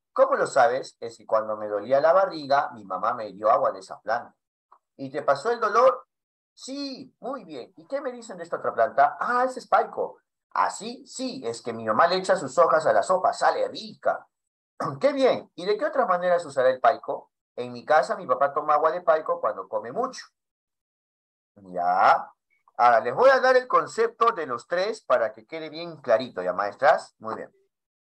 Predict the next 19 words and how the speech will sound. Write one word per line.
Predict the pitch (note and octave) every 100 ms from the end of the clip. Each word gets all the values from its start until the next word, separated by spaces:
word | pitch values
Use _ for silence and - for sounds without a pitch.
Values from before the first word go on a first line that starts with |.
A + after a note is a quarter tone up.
| _ _ _
El | F3+ F3
recojo | G3 B3 D4
de | D#4
saberes | A#3+ A3+ A#3 A3
previos | - A#3 G#3+ F#3 G3+ G#3+ -
es | F#3 G#3 G3+
cuando | F#3 E3 D3 C#3
tú | F#3
le | G3+
preguntas | G3+ F#3 G3 G3 F#3 F#3
a |
los | D3 C3+
niños | D#3+ G3 F#3+ F3+ G3 - _ _
qué | - F#3+
es | F#3+
lo | F3
que | C3+ B2+
saben, | - G#3 G3 F#3 F3+ E3+
conocen | - B2+ C3+ F#3+ G#3 G3+ - F#3 F#3+ F#3+